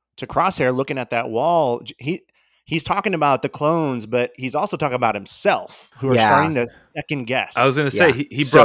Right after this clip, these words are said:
Speaker 3: brought it
Speaker 2: He
Speaker 3: up.
Speaker 2: was feeling
Speaker 4: So,
Speaker 2: Crosshair out.
Speaker 4: and
Speaker 3: Yeah.
Speaker 4: So, and he has his chip, and he has his chip.
Speaker 3: And he's
Speaker 4: Crosshair
Speaker 3: able to walk off the,
Speaker 4: could,
Speaker 3: the job.
Speaker 4: he's
Speaker 3: So,
Speaker 4: conflicted.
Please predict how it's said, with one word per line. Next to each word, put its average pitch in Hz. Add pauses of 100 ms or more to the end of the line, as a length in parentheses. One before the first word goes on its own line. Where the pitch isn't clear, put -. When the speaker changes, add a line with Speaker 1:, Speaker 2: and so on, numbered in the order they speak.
Speaker 3:
brought -
it 139
Speaker 2:
He 165
Speaker 3:
up. 196
Speaker 2:
was 190
feeling 165
Speaker 4:
So, 104
Speaker 2:
Crosshair 127
out. 101
Speaker 4:
and 135 (440)
Speaker 3:
Yeah. 117 (240)
Speaker 4:
So, 127 (120)
and 127
he 123
has 117
his 127
chip, - (220)
and 113
he 120
has 113
his 113
chip. - (720)
Speaker 3:
And 131
he's 147
Speaker 4:
Crosshair 156
Speaker 3:
able 151
to 143
walk 143
off 135
the, 131
Speaker 4:
could, 104
Speaker 3:
the 120
job. 135
Speaker 4:
he's 95
Speaker 3:
So, 131
Speaker 4:
conflicted. -